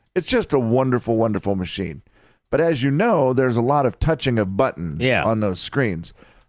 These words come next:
Speaker 1: A lot of places have had closed down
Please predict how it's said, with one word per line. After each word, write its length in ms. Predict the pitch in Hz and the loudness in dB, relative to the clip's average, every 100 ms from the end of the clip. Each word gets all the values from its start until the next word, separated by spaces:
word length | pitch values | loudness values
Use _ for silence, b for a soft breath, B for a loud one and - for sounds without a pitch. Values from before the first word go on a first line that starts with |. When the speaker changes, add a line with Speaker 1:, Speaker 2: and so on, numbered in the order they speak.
| b - | b 0
Speaker 1:
A 80 | |
lot 440 | 139 127 135 143 190 | 0 2 2 2 2
of 440 | 135 135 143 139 - | 2 2 2 -2 0
places 420 | 123 117 143 123 | 0 2 0 2
have 120 | 123 | 2
had 240 | 117 117 - | 2 0 -4
closed 400 | - 123 139 117 | -2 2 2 2
down 400 | 104 101 117 117 | 2 2 0 -2